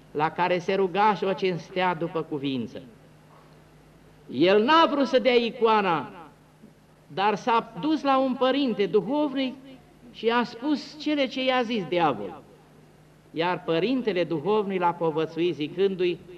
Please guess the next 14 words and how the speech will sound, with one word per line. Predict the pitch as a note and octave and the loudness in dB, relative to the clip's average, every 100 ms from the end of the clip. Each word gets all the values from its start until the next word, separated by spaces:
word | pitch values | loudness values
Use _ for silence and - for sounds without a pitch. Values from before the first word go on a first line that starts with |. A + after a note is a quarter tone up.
| - - - | -20 -20 -20
să | - G3+ | -6 -2
nu | G#3 A#3 | 0 2
dea | G3+ G3+ F#3+ | 2 4 6
icoana | F#3 - F#3+ F3+ E3 | 4 2 0 2 2
afară | D#3 F3+ E3+ D#3 | 0 0 0 0
din | D#3 D#3 | -2 -4
casă, | G#3 A3 G#3+ G#3 G3 F3 - - - | 0 0 0 -2 -4 -6 -12 -20 -6
chiar | A#3 C4 B3 | 2 4 6
dacă | A3+ A#3+ A#3+ A#3+ A3+ | 4 2 2 0 0
ar | - A3 A3 | 2 2 2
cădea | A3+ A3 G#3+ D4 | 0 0 2 2
în | A#3+ | 2
păcatul | F3+ D#3 E3 - C#3+ | -2 -2 -2 -4 -4
desfrânării, | C3+ B2+ B2+ A#2 G#2+ F2+ | -6 -6 -8 -8 -8 -10